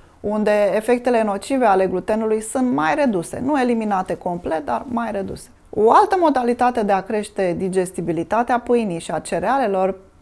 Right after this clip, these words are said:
a diminua inhibitorii enzimatici și acidul fitic, este înmuierea făinii în lapte bătut, chefir, iaurt, două liguri de zer sau suc de lămâie sau oțet de mere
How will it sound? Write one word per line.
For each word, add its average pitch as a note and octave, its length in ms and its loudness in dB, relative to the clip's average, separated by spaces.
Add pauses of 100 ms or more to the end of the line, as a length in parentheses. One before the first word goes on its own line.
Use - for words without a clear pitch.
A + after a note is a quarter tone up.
a F3+ 140 -2
diminua F3+ 720 -2
inhibitorii F3+ 640 -4
enzimatici G3 760 -4
și - 160 -8
acidul A3 500 -2
fitic, F3+ 540 -6 (720)
este D4 600 2
înmuierea C4+ 760 0
făinii C#4 600 -2
în A3 160 -6
lapte C#4+ 360 -4
bătut, B3 560 -2
chefir, G#3+ 680 -4
iaurt, A3 800 -4 (560)
două C#4 240 4
liguri C4 320 0
de A#3+ 160 2
zer F#3+ 560 0 (180)
sau E3+ 220 -6
suc A#3+ 220 -4
de A#3+ 100 2
lămâie G3 540 -2
sau F3 340 0
oțet G#3+ 420 -2
de G#3 140 -4
mere F#3 500 -2